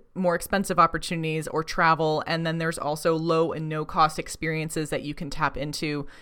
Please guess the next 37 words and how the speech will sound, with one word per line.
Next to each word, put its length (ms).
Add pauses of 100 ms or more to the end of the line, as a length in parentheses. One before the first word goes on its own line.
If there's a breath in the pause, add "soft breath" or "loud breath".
(140 loud breath)
if 220
you, 480
you 80
know, 100
are 140
completely 460
self-funding 520
your 100
year, 220
or 140
if 80
you 80
just 200
don't 180
have 200
any 220
money 320
to, 160
like, 180
put 180
towards 380
the 100
experience. 560
So 300 (320 loud breath)
don't 240
be 320 (100)
frustrated 540
if 160
you, 320
you 100
know, 260
if 180
you're 120
wondering 360
how 180
to 60
fund 440